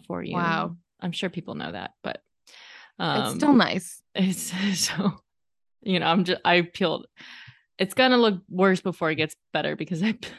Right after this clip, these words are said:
Speaker 1: peeled off some paint and <laughs> making a mess right now.
Speaker 2: When do you actually move out? Today is a Sunday.
Speaker 1: I need to be out in, like, a week.
Speaker 2: A week? By the end of this month?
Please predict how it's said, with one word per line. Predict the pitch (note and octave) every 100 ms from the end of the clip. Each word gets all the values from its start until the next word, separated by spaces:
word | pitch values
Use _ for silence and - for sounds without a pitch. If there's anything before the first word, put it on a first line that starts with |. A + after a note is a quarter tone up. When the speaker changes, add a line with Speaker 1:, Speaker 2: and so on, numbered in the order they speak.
| _ -
Speaker 1:
peeled | - G3+ F3+
off | D#3 -
some | F3
paint | - - D#3+ D#3 - -
and | - - G#3+ A3 _ _ _
<laughs> | _ _ _ _
making | G3+ C3 - -
a | -
mess | G3 - - -
right | - A3
now. | A#3 - C4+ _ _ _ - - - _ -
Speaker 2:
When | A#3 A#3 B3
do | B3
you | B3+
actually | F#3+ G3 - G#3+
move | G3 F#3+
out? | G#3 F#3+ - - _ _ _ _ _ _ _ _ _
Today | - F#3+ F#3
is | F3
a |
Sunday. | E3+ D3 C#3 - F3+ _ _ -
Speaker 1:
I | F3+
need | F3 G#3 A3
to | C4 C4+
be | G#3+ E3 C#3+
out | C#3+ -
in, | -
like, | - G1+ -
a | -
week. | G1+ - - - _ _ _ _ _ _ _ _ _ _ -
Speaker 2:
A | E3+
week? | D3+ D3 E3+ - -
By | F#3
the | D#3+
end | D#3 D#3+
of | D#3
this | D#3+
month? | D#3 D#3 G3+